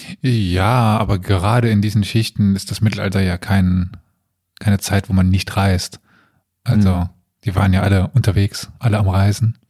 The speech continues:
Speaker 2: Na, ich meine jetzt, jetzt auch finanziell und so, also
Speaker 1: Ach so, ja, ja,
Speaker 2: nicht,
Speaker 1: definitiv.
Speaker 2: nicht nur geografisch, also der hat ja de facto nie gearbeitet. <laughs> Und, naja.
Speaker 1: Er hat
Speaker 2: Ein
Speaker 1: wahrscheinlich
Speaker 2: bisschen auf Zypern, ein bisschen da
Speaker 1: viel
Speaker 2: in Taurus.
Speaker 1: geurkundet.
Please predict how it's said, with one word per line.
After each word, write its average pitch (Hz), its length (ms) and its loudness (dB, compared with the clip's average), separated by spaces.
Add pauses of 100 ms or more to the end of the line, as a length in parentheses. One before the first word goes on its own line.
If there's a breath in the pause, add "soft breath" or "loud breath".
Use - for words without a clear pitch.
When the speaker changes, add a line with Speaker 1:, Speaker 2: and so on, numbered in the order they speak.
(200)
Speaker 2:
Na, 127 80 2
ich 127 40 2
meine 120 160 2
jetzt, 98 140 -2
jetzt 104 200 -2
auch 82 200 -8
finanziell 92 420 -2
und 95 100 0
so, 85 160 -6
also 78 160 -2
Speaker 1:
Ach 127 60 4
so, 113 80 2
ja, 113 80 2
ja, 107 140 0
Speaker 2:
nicht, 95 80 0
Speaker 1:
definitiv. 95 140 -4 (100)
Speaker 2:
nicht - 40 -6
nur 87 100 -2
geografisch, 85 540 -4
also 80 180 -6
der 80 320 -8 (560)
hat 95 260 -6
ja 92 240 2
de - 240 -6
facto 107 320 -4
nie 104 160 2
gearbeitet. 110 680 -2 (200)
<laughs> - 160 -4
Und, - 480 -2 (760 loud breath)
naja. 76 380 -6 (180)
Speaker 1:
Er - 140 -10
hat 98 100 -6
Speaker 2:
Ein - 420 -14
Speaker 1:
wahrscheinlich 98 420 0
Speaker 2:
bisschen 110 160 0
auf 98 140 -4
Zypern, 107 460 2
ein 90 80 0
bisschen 92 340 -2
da 90 300 2
Speaker 1:
viel 156 180 4
Speaker 2:
in 165 100 2
Taurus. 180 360 2
Speaker 1:
geurkundet. 101 420 0